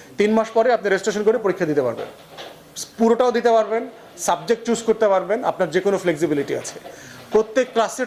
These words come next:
টপার আলাদা সেট আছে। ধরেন একটা ক্লাসে পঞ্চাশ জন, তিরিশ জন স্টুডেন্ট আছে, এই তিরিশ জনের ভিতরে টপ সেট বলে আলাদা টেবিল করে দেয়, যারা ওই সেটের ভিতরে সবচেয়ে বেস্ট,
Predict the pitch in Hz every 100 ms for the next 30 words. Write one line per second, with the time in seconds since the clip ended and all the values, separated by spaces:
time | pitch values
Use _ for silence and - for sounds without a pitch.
0 | - 208 202 185 165 175 180 - 190 156
1 | - 110 - - - - 147 165 156 185
2 | 175 160 208 202 175 160 175 151 131 -
3 | - - - - - 208 214 185 214 180
4 | 226 196 156 123 - - - - - -
5 | - - 180 - 214 233 220 233 233 226
6 | 226 220 226 185 - - 220 202 175 214
7 | 170 180 196 202 190 196 190 135 113 -
8 | - 131 151 185 190 190 196 - 202 202
9 | 214 208 226 220 220 220 202 113 - -